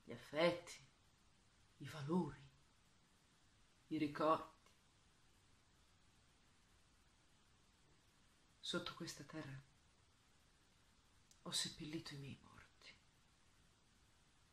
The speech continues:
i nostri morti, sempre presenti a noi.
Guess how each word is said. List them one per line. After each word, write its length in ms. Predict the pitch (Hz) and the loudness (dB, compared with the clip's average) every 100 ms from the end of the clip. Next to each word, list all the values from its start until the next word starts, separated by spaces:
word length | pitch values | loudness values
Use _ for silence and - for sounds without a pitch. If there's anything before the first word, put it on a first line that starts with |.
| - - - - - - - - - - - - - | -20 -20 -20 -20 -20 -20 -20 -20 -20 -20 -20 -20 -6
i 60 | |
nostri 400 | 165 165 - - | -2 0 0 -2
morti, 440 | 143 143 - - - - - - - - - - - - - - - - - - - - - - - - - | -12 -14 -16 -18 -20 -20 -20 -20 -20 -20 -20 -20 -20 -20 -20 -20 -20 -20 -20 -20 -20 -20 -20 -20 -20 -20 -20
sempre 380 | - 175 - 156 | -12 -10 -8 -8
presenti 600 | - 151 - - 180 - - | -8 -8 -4 -4 -4 -6 -18
a 60 | |
noi. 240 | - - | -18 -18